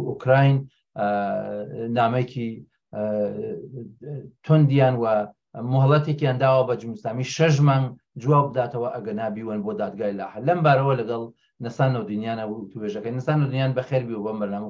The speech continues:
خوشحاڵم لەم بەرنامە بەشداریەکەی. پێم خۆشە سەرەتا لەسەر، ئە، ئە، ئەمری دادخواهی، چەنێ مهمە دادخواهی، ئە، عەزیزان بین و ئەم، ئە، ئەهمیەتی ئەم مەسەلە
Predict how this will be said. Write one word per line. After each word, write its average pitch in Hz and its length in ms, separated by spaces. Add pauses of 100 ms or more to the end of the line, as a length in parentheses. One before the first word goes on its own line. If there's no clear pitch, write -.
خوشحاڵم 107 420
لەم 98 120
بەرنامە 98 320
بەشداریەکەی. 101 480 (220)
پێم 196 180
خۆشە 165 200 (100)
سەرەتا 147 400 (600)
لەسەر، 139 400 (240)
ئە، 113 120 (560)
ئە، 110 100 (300)
ئەمری 160 340 (100)
دادخواهی، 113 560 (120)
چەنێ 131 280 (480)
مهمە 135 440 (120)
دادخواهی، 107 680 (440)
ئە، 107 80 (160)
عەزیزان 110 520
بین 98 260
و - 20 (260)
ئەم، 127 180 (520)
ئە، 104 80 (220)
ئەهمیەتی 143 540
ئەم 117 160
مەسەلە 104 400